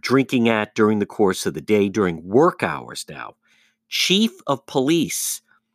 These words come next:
Gee, gee, I wonder the Saint James Irish Pub. Gee, I wonder if, you know, it may come at some point during the course of the day, since you're the chief. I wonder that maybe you should have all your,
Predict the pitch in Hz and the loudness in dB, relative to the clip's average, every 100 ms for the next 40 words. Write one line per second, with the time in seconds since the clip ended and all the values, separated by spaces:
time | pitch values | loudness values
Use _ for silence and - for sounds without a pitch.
0 | _ _ _ _ - 202 - - - 185 | _ _ _ _ -2 0 0 -2 4 4
1 | 139 123 190 196 135 - 175 165 160 160 | 4 4 2 2 2 0 0 0 0 2
2 | 151 131 135 135 127 - 151 90 175 170 | 2 2 2 2 0 0 -2 2 2 2
3 | 139 170 208 226 175 143 - _ _ _ | 2 0 2 0 0 -2 -10 _ _ _
4 | _ _ _ - 147 127 117 123 143 139 | _ _ _ -4 2 2 2 2 0 0
5 | 151 143 120 - 151 135 - 143 123 98 | -2 0 -2 -2 -4 -4 0 2 2 0
6 | 101 113 110 101 - 127 123 - 101 98 | 0 0 0 -4 -2 0 0 -2 -6 -6
7 | 76 98 92 78 69 _ _ - 123 - | -2 0 0 -4 -10 _ _ -8 -8 0
8 | 131 110 95 - 151 135 95 - - - | 0 0 -4 -2 2 4 2 -6 -16 -18
9 | _ _ _ _ _ _ _ _ _ - | _ _ _ _ _ _ _ _ _ -20
10 | - - - - - 127 123 160 165 135 | -20 -20 -20 -14 -4 0 0 2 4 2
11 | 98 113 139 143 135 120 - 107 98 107 | 0 0 0 2 0 0 0 -2 0 2
12 | 110 104 104 92 | 2 2 2 0